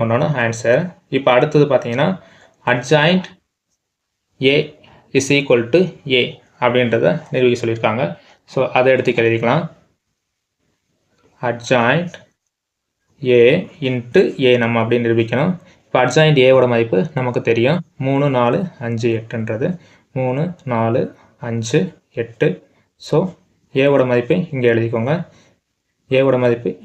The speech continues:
எட்டு மைனஸ் நாலு மைனஸ் அஞ்சு, மூணு. இப்போ இது ரெண்டையும் அதே மாதிரி ரோ ஒன் காலம் மல்டிபிள் பண்ணிக்கலாம். இந்த ஃபஸ்ட்டு ரோவையும் இந்த ஃபஸ்ட்டு காலத்தையும் மல்டிபிள் பண்ணிக்கலாம். மூவெட்டா இருபத்தி நாலு, இங்கே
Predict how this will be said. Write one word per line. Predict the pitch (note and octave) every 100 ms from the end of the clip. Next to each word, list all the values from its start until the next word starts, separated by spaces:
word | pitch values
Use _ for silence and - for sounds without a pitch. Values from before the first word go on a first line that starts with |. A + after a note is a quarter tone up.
| C#3
எட்டு | A#2 - - F#3+ D#3 - B2
மைனஸ் | A#2+ C3 B2+ C3
நாலு | A#2 A2+ C#3+ F#3 - _ _ B2+
மைனஸ் | A#2+ B2+ C3+ - -
அஞ்சு, | B2 A#2 D#3 F3+ - _ _ _ -
மூணு. | B2 A#2 A2+ A2+ A2+ _ _ _ C3+
இப்போ | C3+
இது | C3 B2+
ரெண்டையும் | B2+ C#3+ -
அதே | B2+ C3+
மாதிரி | B2 C3 F#3 - _ _ _ _ _ C3+
ரோ | C3+
ஒன் | C3 A#2
காலம் | A#2+ A#2 D#3 F3
மல்டிபிள் | B2+ A#2 A#2+ A2+
பண்ணிக்கலாம். | A2+ A2 A2+ A2 - -
இந்த | C3 B2
ஃபஸ்ட்டு | B2 - - C3
ரோவையும் | A#2+ A#2 B2+ D#3+ - _
இந்த | C3 B2
ஃபஸ்ட்டு | A#2+ A#2 - F3+ F3 - -
காலத்தையும் | B2 A#2 B2 D#3 D#3
மல்டிபிள் | B2 A#2 A#2
பண்ணிக்கலாம். | A#2 A2+ C#3 E3 - _ _ C3+
மூவெட்டா | C3+ C3+ C3+ D#3 F3 - B2+
இருபத்தி | C3 B2+ - E3 D#3 A#2+
நாலு, | A2+ A2+ D3+ F3 - _ _
இங்கே | -